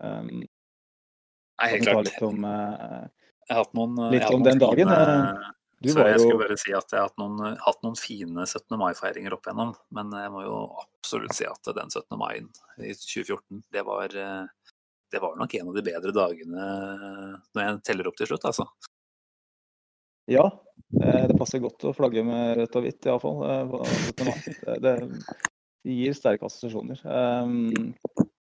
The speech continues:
Speaker 1: men vi kan jo te-, vi kan jo så vidt nevne litt, eh, om, om den dagen. Eh,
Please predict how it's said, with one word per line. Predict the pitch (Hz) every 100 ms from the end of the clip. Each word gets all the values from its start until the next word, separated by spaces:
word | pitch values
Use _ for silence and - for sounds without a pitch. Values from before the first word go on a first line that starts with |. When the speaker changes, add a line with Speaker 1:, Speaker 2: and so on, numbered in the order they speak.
| _ -
Speaker 1:
men | 135
vi |
kan | 135 127
jo | 135
te-, | 139 131 127 123
vi | 123
kan | 123
jo | 117
så | 117 120
vidt | 107 -
nevne | 117 101 104
litt, | 98 - _
eh, | 113 110 -
om, | 95 101 104 -
om | 95 101
den | 101 101
dagen. | 92 104 123 120
Eh, | 113 113 110 107 107 104